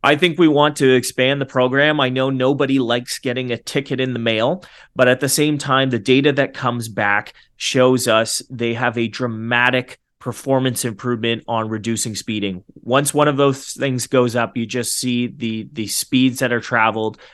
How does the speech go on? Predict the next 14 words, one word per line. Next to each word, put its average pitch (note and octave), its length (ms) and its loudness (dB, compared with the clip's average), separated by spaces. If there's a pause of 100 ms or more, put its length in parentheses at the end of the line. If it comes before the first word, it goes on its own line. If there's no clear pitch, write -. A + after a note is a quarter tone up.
(180)
absolutely A#2 600 2
plummet. G2+ 500 -2 (140)
And, A#2 260 0
you A#2 80 0
know, A#2+ 140 4
we A#2+ 140 6
are C3 200 8
a C3 40 6
growing C3 340 4
city, A#2+ 280 -4
three B2+ 260 -4
million B2+ 280 0
people B2 300 -2
here, A2 320 -4